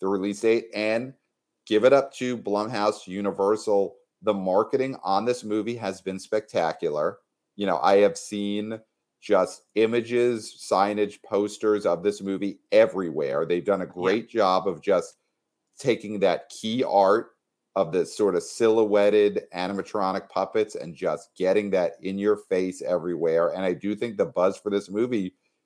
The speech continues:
Speaker 1: crescendoed at the right time. You know, the last week heading into the opening weekend, this movie felt like a must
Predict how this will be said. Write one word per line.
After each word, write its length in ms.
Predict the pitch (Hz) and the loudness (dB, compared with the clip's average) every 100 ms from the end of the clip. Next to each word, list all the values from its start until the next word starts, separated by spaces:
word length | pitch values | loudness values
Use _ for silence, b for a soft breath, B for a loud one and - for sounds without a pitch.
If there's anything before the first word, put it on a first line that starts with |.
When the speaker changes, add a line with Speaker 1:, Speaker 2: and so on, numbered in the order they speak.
| _ | _
Speaker 1:
crescendoed 640 | - 110 - 107 101 110 117 | -4 -2 4 4 6 4 4
at 80 | 113 | 2
the 80 | |
right 240 | 113 117 120 | 4 4 4
time. 420 | 110 143 117 - _ | 0 0 0 -8 _
You 120 | 101 95 | -6 0
know, 120 | 95 | 2
the 120 | 95 | 2
last 400 | 82 90 101 - | 2 2 2 -2
week 420 | 101 107 107 - | -6 -6 -6 -14
heading 320 | - 101 104 104 | -2 2 2 0
into 200 | 101 104 | -6 0
the 100 | 104 | 2
opening 360 | 104 107 104 | 2 -2 -6
weekend, 540 | 110 123 110 92 85 82 _ _ _ | -6 -4 -2 -2 -4 -12 _ _ _
this 260 | 98 113 107 | 0 0 0
movie 380 | 104 107 110 104 | -4 -2 -4 -8
felt 400 | - 92 87 90 | 2 2 4 0
like 180 | 87 | 0
a 80 | 92 | 0
must 520 | 85 87 101 - - | -2 -2 -2 -4 -18